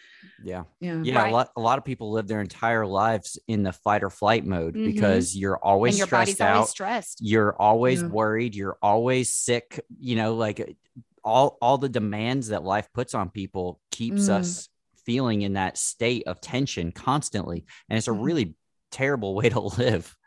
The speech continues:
Speaker 2: Yeah, for
Speaker 3: So,
Speaker 2: sure.
Speaker 3: so now when you started in your career here in the
Speaker 2: Mm-hmm.
Speaker 3: United States, did you, did you, were you happy at your career? Did, were you, did you feel still fulfilled,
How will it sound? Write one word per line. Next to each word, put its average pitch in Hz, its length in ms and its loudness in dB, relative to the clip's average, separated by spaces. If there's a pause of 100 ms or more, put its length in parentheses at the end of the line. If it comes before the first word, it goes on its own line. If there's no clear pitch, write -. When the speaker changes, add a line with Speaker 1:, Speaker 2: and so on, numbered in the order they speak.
(380)
Speaker 2:
Yeah, 180 460 -6 (180)
for 175 100 -10
Speaker 3:
So, 349 200 2
Speaker 2:
sure. 160 180 -6 (200)
Speaker 3:
so 339 240 0
now 302 280 6
when 285 320 4
you 349 360 2
started 233 720 -2
in 208 420 -2 (100)
your 202 200 -6
career 190 480 -4
here 196 240 -6
in 185 100 -4
the 185 60 -4
Speaker 2:
Mm-hmm. 185 100 -4
Speaker 3:
United 175 260 -6
States, - 440 -8
did 208 300 -8
you, 269 440 -2 (180)
did 233 280 -4
you, 247 200 -4
were 247 160 0
you 240 180 -2
happy 240 680 0 (120)
at 226 220 2
your 226 180 2
career? 220 600 2
Did, 208 220 -2
were 226 100 2
you, 208 180 -2 (160)
did 202 160 -4
you 240 80 2
feel 254 280 6
still 247 280 2
fulfilled, 311 840 0